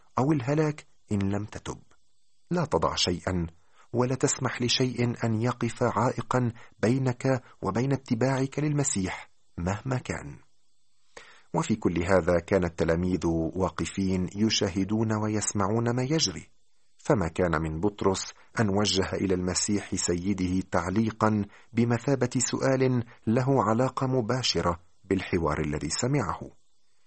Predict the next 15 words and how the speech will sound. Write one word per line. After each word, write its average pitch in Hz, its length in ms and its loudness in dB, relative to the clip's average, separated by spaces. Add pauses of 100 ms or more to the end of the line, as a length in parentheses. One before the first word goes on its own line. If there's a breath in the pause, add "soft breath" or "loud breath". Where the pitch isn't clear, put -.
(220)
"ها 143 80 4
نحن 113 460 2
قد 113 260 -2
تركنا 98 480 0
كل 87 300 0
شيء 85 440 0
وتبعناك." 101 880 -2 (440)
فأجاب 82 560 0
الرب 82 400 0
له 82 300 -4
كل 90 200 -2
المجد: 87 500 0 (720 soft breath)
"إن 113 120 2
ليس 107 400 4
أحد 104 680 0